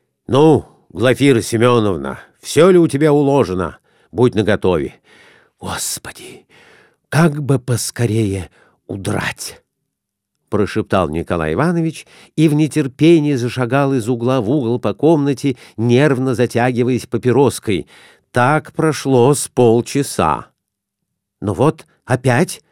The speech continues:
стук в дверь. «Кто там?» — закричал Николай Иванович.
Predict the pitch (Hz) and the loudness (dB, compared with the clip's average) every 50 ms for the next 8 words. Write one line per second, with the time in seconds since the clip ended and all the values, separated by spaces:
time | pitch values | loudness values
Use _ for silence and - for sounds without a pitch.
0 | _ _ _ - - - - 240 233 175 127 113 92 95 117 131 131 117 98 - | _ _ _ -14 -14 -4 0 0 0 0 -2 -6 -6 -2 2 4 4 4 2 0
1 | - _ _ _ _ _ _ _ _ _ _ _ - - 302 311 - 180 214 180 | -8 _ _ _ _ _ _ _ _ _ _ _ -2 2 2 2 4 4 2 2
2 | 131 104 - _ _ _ _ _ _ _ _ _ _ _ _ - 120 147 151 - | 0 -2 -6 _ _ _ _ _ _ _ _ _ _ _ _ -4 0 0 0 0
3 | 135 135 - - 123 123 117 104 104 101 - 120 120 120 110 107 110 131 127 101 | -2 -4 -2 0 0 2 2 0 0 0 0 0 2 2 2 2 2 2 2 2
4 | 98 92 90 - - - - | 0 0 -2 -2 -6 -12 -18